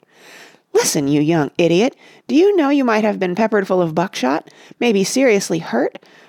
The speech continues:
Don't ever let me hear of such an escapade again, understand?" "Don't worry, Father," said Rush.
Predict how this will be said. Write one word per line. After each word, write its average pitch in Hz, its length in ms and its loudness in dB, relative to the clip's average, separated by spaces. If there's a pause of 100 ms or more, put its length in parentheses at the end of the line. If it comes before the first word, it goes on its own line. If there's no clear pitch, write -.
Don't 294 260 0
ever 311 260 4
let 214 180 0
me 185 100 -2
hear 185 200 0
of 190 80 -2
such - 200 -6
an 180 80 -4
escapade 208 460 -2
again, 220 320 -2
understand?" 202 680 -4 (1300)
"Don't 220 200 0
worry, 208 200 2
Father," 151 440 -2
said - 180 -6
Rush. 160 300 -6